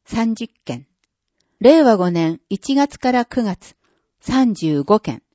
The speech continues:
すでに昨年を超える件数。市消費生活センター調べ。購入前に確認を。トラブルを防ぐために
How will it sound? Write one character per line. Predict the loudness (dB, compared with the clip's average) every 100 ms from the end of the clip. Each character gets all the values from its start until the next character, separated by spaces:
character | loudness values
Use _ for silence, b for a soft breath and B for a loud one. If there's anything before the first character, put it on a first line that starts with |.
| _ _ _ _ _ _ _
す | -4 2
で | 2 2
に | -2
昨 | -6 -6 -2
年 | 0 2 2
を | 0
超 | 0 0
え | 2
る | 0
件 | -4 -4 -4
数。 | -4 -4 -4 -6 _ _ _ _ _ _ _ _
市 | -10 -10 -10 _
消 | -4 -2
費 | -2 -4
生 | -6 -6
活 | -4 -8 -10
セ | -10 -8
ン | -8
タ | -6 -8
ー | -8 -8
調 | -8 -8
べ。 | -14 _ _ _ _ _ _ _ _ _ _ _ _ _ _ _ _ _ _ _ _
購 | 0 2 4
入 | 2 2 2
前 | 0 0 -2
に | -4
確 | -8 -10 -4
認 | -2 0 0 -2
を。 | -4 _ _ _ _ _ _ _ _ -4
ト | 2
ラ | 2
ブ | 2
ル | 2 2
を | 2
防 | 0 -4
ぐ | -4
た | -4 -4
め | -4
に | -6